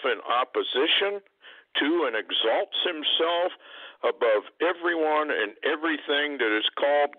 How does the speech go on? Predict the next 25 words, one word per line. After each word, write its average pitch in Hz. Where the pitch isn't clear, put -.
God, 127
or 110
that 123
is 117
an 104
object 143
of 123
worship. 127
So 117
he 117
sets 160
himself 147
in 127
the 110
inner 175
sanctuary 147
of 131
God, 113
proclaiming 160
himself 143
to 123
be 139
deity." 131
Now, 127
it's 147